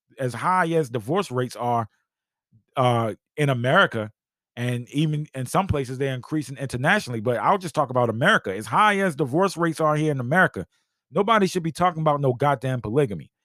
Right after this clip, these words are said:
People need to be learning how to love one woman and learn how to take care of their kids, especially in the black community. We're coming up from slavery. We're coming up from fathers not even being in the household. And you wanna jump to the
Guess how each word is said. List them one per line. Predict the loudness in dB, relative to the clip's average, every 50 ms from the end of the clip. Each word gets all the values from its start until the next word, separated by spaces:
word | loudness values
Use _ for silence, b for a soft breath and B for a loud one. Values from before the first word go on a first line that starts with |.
| _ _ _ -4
People | -2 0 0 0
need | 0 2 2
to | 2
be | 4 4 4
learning | 4 6 6 4 4 4
how | 4 6 6 6
to | 6
love | 4 4 6 6 6 4 2
one | 2 2 2 2 4 4
woman | 4 2 2 2 0 -6 -10 -16 _ _ _ -6
and | -4 -2 2
learn | 4 4 6 6
how | 6 4 4
to | 4 2
take | 2 0 -2 -2 -2
care | -2 -4 -2
of | -2 -2
their | -4 -6
kids, | -4 -4 -4 -2 -2 -4 -6 -10 b b b b b -8
especially | -8 -4 0 0 0 0 0 0 2 2 4
in | 2
the | 2 0
black | 2 2 2 2 2 0
community. | -2 -4 -4 -4 -4 -6 -2
We're | 2 2 2 2
coming | 2 0 -2 0 0 2
up | 2 2 0 -2 _ _ _ _ _ _ _
from | -6 -6 -4 -6
slavery. | -6 -4 0 2 4 4 4 4 2 -2 -2 -4 0
We're | 2 2 2
coming | 4 2 2 2 2 2 0
up | 0 0 0
from | 0 2 2 2 2 0 -4 _ _ _ _ _ _ _ _ _
fathers | 4 6 6 6 4 4 2 2
not | 2 2 4
even | 2 2 0 -2 -2
being | -2 0 0 2 2
in | 0 0 -2
the | -2
household. | 0 2 4 4 6 4 2 2 0 0 0 -2 -6 _ _ _ _ -12
And | -8 -4
you | -4 -2 -2
wanna | -2 -2 -4 -4
jump | -6 -4 -2 0 0 0 -2 _ _ _ _ _ _ -4
to | -4 -2 -2
the | 0 -2 -2 -2 -4